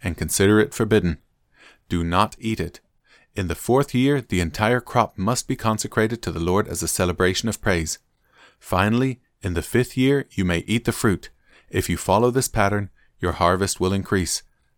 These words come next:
I am the Lord your God. Do not eat meat that has not been drained of its blood. Do not practice fortune-telling or witchcraft.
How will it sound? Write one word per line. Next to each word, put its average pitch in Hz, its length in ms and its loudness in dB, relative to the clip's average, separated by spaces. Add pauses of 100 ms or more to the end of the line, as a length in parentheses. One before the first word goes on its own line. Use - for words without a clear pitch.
(140)
I 104 160 4
am 107 260 0
the 82 120 -2
Lord 92 340 -2
your 98 140 0
God. 85 360 -2 (1000)
Do 87 100 -2
not 98 300 2
eat 120 240 -4
meat 123 260 -2
that 90 140 -2
has 90 160 -2
not 101 240 0
been 101 140 0
drained 101 340 2
of 110 100 2
its 110 140 -2
blood. 107 340 2 (960)
Do 95 100 0
not 104 240 0
practice 120 500 -2
fortune-telling 98 800 -2
or 85 120 -2
witchcraft. 98 720 -2